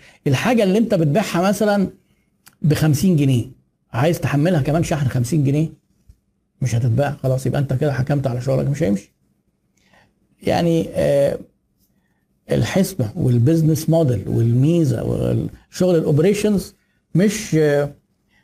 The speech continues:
مش بالسهوله دي. اللي دخل وفشل، فشل لاسباب وفي تحديات. اللي هيدخل لازم يبقى عارف هي ايه، ويكون عارف هيحلها ازاي.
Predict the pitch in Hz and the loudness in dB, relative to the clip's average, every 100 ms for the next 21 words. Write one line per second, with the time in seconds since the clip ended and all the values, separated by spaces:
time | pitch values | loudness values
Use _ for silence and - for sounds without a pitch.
0 | _ 160 156 156 135 160 185 147 120 - | _ 0 2 2 0 2 2 2 0 0
1 | 147 139 147 220 202 185 131 233 240 233 | 0 0 0 0 2 2 2 0 0 0
2 | 226 - - _ _ _ _ _ _ - | -2 -6 -14 _ _ _ _ _ _ -20
3 | - _ - - 180 180 143 147 123 123 | -20 _ -10 -4 -2 0 0 0 0 0
4 | 117 - 120 175 113 123 123 131 - - | -2 -2 -2 -2 -2 -2 0 0 -2 -4
5 | 151 135 131 151 247 - 202 190 196 185 | -2 2 2 2 2 0 2 2 2 0
6 | 156 180 202 - 170 165 175 208 190 151 | 0 0 0 0 0 2 0 0 0 0
7 | 147 143 208 220 208 196 165 - _ _ | 0 -2 0 2 2 0 -2 -10 _ _
8 | _ _ _ _ - 127 180 208 208 202 | _ _ _ _ -6 -2 2 2 2 0
9 | 202 - 147 131 147 156 175 165 139 151 | -2 -2 0 0 0 2 2 2 2 2
10 | 165 143 | 2 0